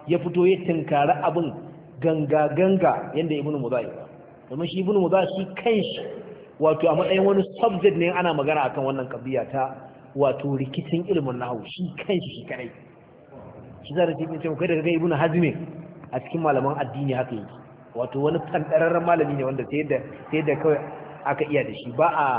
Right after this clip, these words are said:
ba a zama lafiya da shi. Allah ya gafarta musu. Malam yace, "Wa fihi yuhajimu Ibn Mudha ala an-nuhati wa yusuru alaihim thawratan anifa." A cikin wannan littafi nashi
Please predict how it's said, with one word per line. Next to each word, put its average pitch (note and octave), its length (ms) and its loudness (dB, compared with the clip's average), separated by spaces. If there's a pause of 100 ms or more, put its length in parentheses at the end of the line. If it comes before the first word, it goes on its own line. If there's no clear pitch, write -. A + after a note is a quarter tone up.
(240)
ba D3 100 4
a E3 200 2 (340)
zama C#3 240 2
lafiya C3+ 340 2
da - 80 -8
shi. - 200 -10
Allah E3 180 2
ya C3 60 -2 (100)
gafarta B2+ 300 -2
musu. A2+ 220 -8 (1400)
Malam F#3 300 6
yace, F#3 200 4
"Wa E3 160 6
fihi G3+ 240 4
yuhajimu F#3+ 400 6
Ibn F#3 160 4
Mudha F3 320 6
ala F3+ 100 4
an-nuhati F3 540 2 (320)
wa D3+ 80 4
yusuru D#3 400 6
alaihim F3+ 400 4
thawratan F#3+ 400 4
anifa." C3+ 380 -2 (360)
A D3 100 0
cikin F#3+ 180 2
wannan A#3+ 180 6
littafi G#3+ 300 4
nashi A3 320 4